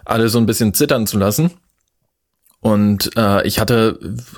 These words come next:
so wirklich den Eindruck, mit Beginn des zweiten Drittels begann schon die Schlussoffensive der Eisbären. Das war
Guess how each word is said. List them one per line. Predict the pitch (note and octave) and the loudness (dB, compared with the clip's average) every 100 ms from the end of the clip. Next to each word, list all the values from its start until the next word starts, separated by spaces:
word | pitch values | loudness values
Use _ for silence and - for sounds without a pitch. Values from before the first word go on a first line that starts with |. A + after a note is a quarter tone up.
| - | -8
so | D#2+ A2+ G#2+ | -2 0 0
wirklich | C3+ D3+ C#3 | 0 0 0
den | B2+ | 0
Eindruck, | G2 B2 C3 C3+ | 0 0 0 0
mit | C3 C3 | 0 0
Beginn | D3 B2 D3 | -2 0 0
des | C3+ - | 0 -2
zweiten | C3+ C3 C3+ | -2 0 0
Drittels | C3 C3 D3 | 0 0 0
begann | - B2 B2 | 0 0 0
schon | C3 | 0
die | A#2 | 0
Schlussoffensive | - B2+ - G2+ G2+ F#2 F#2+ | 2 0 0 0 0 0 0
der | F2 A1 | 0 0
Eisbären. | F2+ E2 E2 | -2 0 0
Das | F2+ F2+ | 0 0
war | G2+ G2+ | 0 0